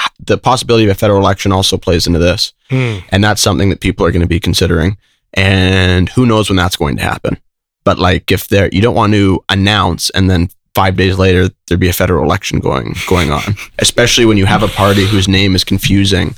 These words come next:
Speaker 1: with regard to what's going to be happening federally.
Speaker 2: Right.
Speaker 1: So I,
Speaker 2: Interesting.
Speaker 1: so it's another consideration. Everybody knows this.
Speaker 2: Just
Speaker 1: So
Speaker 2: run for both, man. Whatever.
Speaker 1: Just
Speaker 2: <laughs>
Speaker 1: who knows what's going to happen?
Speaker 2: <laughs>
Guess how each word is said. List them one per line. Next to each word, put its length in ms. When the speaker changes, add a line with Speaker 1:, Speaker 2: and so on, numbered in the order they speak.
Speaker 1:
with 160
regard 360
to 120
what's 200
going 180
to 80
be 80
happening 320
federally. 540
Speaker 2:
Right. 360
Speaker 1:
So 200
I, 80
Speaker 2:
Interesting. 280
Speaker 1:
so 220
it's 140
another 260
consideration. 720
Everybody 340
knows 260
this. 160
Speaker 2:
Just 120
Speaker 1:
So 80
Speaker 2:
run 140
for 140
both, 440
man. 400
Whatever. 640
Speaker 1:
Just 520
Speaker 2:
<laughs> 1800
Speaker 1:
who 240
knows 360
what's 180
going 240
to 80
happen? 340
Speaker 2:
<laughs> 140